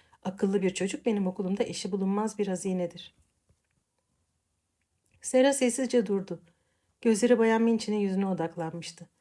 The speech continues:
Her zamanki gibi tuhaf şeyler düşünüyordu.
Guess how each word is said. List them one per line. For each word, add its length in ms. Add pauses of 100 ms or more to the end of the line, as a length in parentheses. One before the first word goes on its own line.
(260)
Her 200
zamanki 420
gibi 200
tuhaf 260
şeyler 380
düşünüyordu. 600